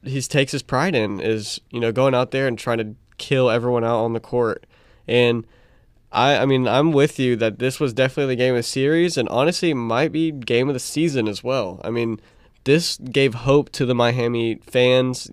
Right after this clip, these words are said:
gave hope to the Miami Heat. Um, obviously, we saw what happened in Game Six, but Game Five was just an outstanding performance for both teams. But the Heat kinda pulled that one away.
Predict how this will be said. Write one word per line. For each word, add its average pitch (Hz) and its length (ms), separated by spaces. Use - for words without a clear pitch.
gave 113 220
hope 123 200
to - 80
the 117 60
Miami 113 320
Heat. - 560
Um, 117 560
obviously, 143 380
we 135 120
saw 135 420
what 120 420
happened 117 380
in 113 100
Game 110 220
Six, 151 400
but 110 160
Game 135 180
Five 127 320
was 110 240
just 104 340
an 104 280
outstanding 120 400
performance 113 480
for 117 100
both 117 360
teams. 131 500
But 113 380
the 113 160
Heat 135 280
kinda 120 200
pulled 117 240
that 117 100
one 117 140
away. 117 400